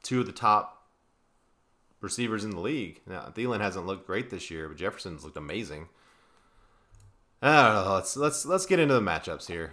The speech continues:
Um, before that, the Vikings are a one and a half point favorite. So when did that happen? The Panthers were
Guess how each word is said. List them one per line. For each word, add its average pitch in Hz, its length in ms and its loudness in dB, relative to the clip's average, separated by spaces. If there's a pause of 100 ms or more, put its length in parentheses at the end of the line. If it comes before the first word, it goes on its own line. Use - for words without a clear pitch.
Um, 90 400 -4 (1080)
before 143 300 0
that, 120 380 2
the 113 240 0
Vikings 127 440 0
are 117 220 4
a 113 80 4
one 107 200 2
and 120 100 -2
a 107 40 0
half 113 320 -4
point 110 240 -6
favorite. 104 580 -6 (340)
So 117 360 -2 (220)
when 170 160 -6
did 277 140 -4
that 220 160 2
happen? 90 300 -4
The 85 80 -6
Panthers 151 440 -8
were 110 300 -2